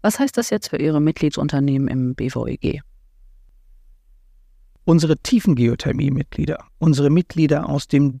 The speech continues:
Speaker 2: Dienstleistungssektor, also etwa die Bohrfirmen, die stehen bereit für den Hochlauf der Tiefengeothermie. Sie brauchen stabile Rahmenbedingungen,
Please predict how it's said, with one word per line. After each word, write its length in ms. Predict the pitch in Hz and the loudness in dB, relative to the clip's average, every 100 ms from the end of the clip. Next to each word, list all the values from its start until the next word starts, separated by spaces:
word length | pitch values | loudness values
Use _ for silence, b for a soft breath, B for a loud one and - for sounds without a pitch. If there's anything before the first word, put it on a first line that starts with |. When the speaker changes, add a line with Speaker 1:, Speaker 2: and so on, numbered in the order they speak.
| - | -2
Speaker 2:
Dienstleistungssektor, 1000 | 165 160 - - - 143 139 127 - - | 0 0 -2 -4 -4 -8 -6 -6 -6 -4
also 160 | 135 - | -4 -4
etwa 200 | 135 147 | -2 -2
die 140 | 127 | -2
Bohrfirmen, 640 | 117 139 - - 131 82 - _ _ _ _ _ | 2 0 0 -4 -6 -8 -14 _ _ _ _ _
die 320 | - 123 175 | -10 0 0
stehen 400 | 165 - 151 143 | 0 0 4 4
bereit 400 | 127 127 135 143 | 4 2 0 -4
für 140 | - 143 | -4 0
den 200 | 135 117 | 2 2
Hochlauf 380 | 131 - - - | 0 0 -4 -2
der 140 | - | -4
Tiefengeothermie. 840 | - - - - - - 143 101 - _ _ - _ - _ | -2 -2 -2 -2 -4 -2 -2 -4 -8 _ _ -20 _ -20 _
Sie 320 | 151 117 156 180 | -8 -2 0 0
brauchen 480 | 139 - 139 - | -2 -4 -2 0
stabile 680 | - - 131 120 156 170 147 | -2 -2 -6 0 0 2 2
Rahmenbedingungen, 920 | 143 139 143 131 131 131 131 131 131 | 2 0 0 0 2 2 2 2 0